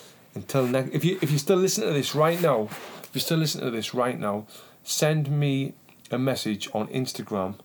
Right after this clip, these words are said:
telling me you're listening to the end of this episode, and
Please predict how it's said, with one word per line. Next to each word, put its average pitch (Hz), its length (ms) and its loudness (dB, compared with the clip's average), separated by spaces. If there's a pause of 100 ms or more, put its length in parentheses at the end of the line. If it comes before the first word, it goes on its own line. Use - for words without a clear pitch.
(480)
telling 117 240 0
me 101 80 0
you're 101 140 -2
listening 123 420 -2
to 120 100 -8
the 107 240 -2 (140)
end 117 240 -2
of 110 140 -4
this - 240 -6
episode, 107 600 -2 (1000)
and 113 400 0